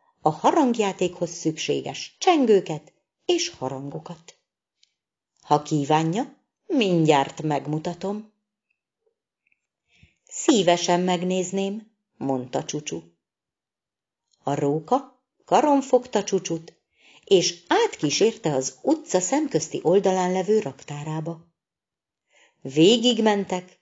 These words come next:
a különböző fajta árukkal megrakott polcok között. "Tudja",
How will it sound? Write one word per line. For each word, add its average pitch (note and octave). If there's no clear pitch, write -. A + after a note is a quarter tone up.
a E3+
különböző A#3
fajta E3
árukkal F#3
megrakott E3+
polcok C#3
között. D#3+
"Tudja", C#4+